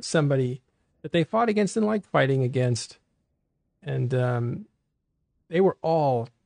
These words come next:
kinda stunned, and they were all kind of upset about it, I think.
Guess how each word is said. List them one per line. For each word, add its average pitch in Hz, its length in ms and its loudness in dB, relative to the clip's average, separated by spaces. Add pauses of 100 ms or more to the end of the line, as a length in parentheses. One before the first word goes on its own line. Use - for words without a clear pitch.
kinda 143 340 0
stunned, 190 800 -2
and 135 160 0
they 135 100 2
were 127 140 0
all 135 340 0
kind 127 320 -2
of 110 140 -2
upset 123 400 -4
about - 280 -6
it, - 120 -14
I - 100 -16
think. - 400 -20